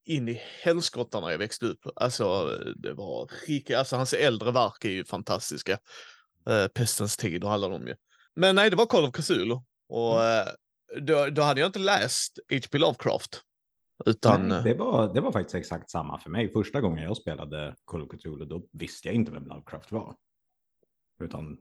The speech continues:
Speaker 2: jag bara tänkte att, ja, men det var ett kul skräckrollspel, liksom.
Speaker 1: Mm. Och det jag tycker det är roliga med just Call of Cthulhu gjorde var ju att,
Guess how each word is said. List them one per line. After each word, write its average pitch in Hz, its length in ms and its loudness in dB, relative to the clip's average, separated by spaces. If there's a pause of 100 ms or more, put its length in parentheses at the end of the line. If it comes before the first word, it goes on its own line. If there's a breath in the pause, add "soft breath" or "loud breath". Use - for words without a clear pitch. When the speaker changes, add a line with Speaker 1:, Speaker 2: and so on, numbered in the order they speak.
Speaker 2:
jag 95 120 -6
bara 82 120 -6
tänkte - 360 -14
att, - 200 -18
ja, - 200 -10
men - 100 -12
det 98 60 -10
var 143 100 -4
ett - 220 -14
kul 95 240 2
skräckrollspel, - 920 -4
liksom. - 200 -18 (600)
Speaker 1:
Mm. 277 300 2 (760 loud breath)
Och 165 140 2
det 214 180 8
jag 247 160 8
tycker 170 220 2
det 165 280 8
är 139 380 8
roliga 143 460 2
med 120 400 0
just 143 300 -8
Call 127 200 2
of 117 100 -6
Cthulhu 113 640 -4
gjorde 160 320 -2
var 113 200 0
ju 110 160 0
att, 110 180 -2